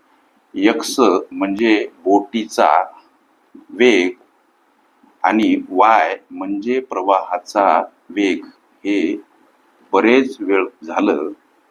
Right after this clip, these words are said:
प्रवाहाच्या दिशेने जेव्हा वेग काढायचा असतो, तेव्हा आपण एक्स अधिक वाय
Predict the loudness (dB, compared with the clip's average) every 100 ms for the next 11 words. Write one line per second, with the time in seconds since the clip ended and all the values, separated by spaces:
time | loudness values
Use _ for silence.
0 | _ -20 -20 _ _ _ _ _ _ _
1 | _ _ 2 4 2 0 -4 -2 -2 -2
2 | 0 4 4 4 -2 -2 0 0 0 0
3 | 0 -2 -4 -4 -2 -2 0 0 -2 -2
4 | 2 2 2 0 2 2 2 2 0 0
5 | 0 -2 -2 0 2 0 -2 0 0 0
6 | -2 0 2 2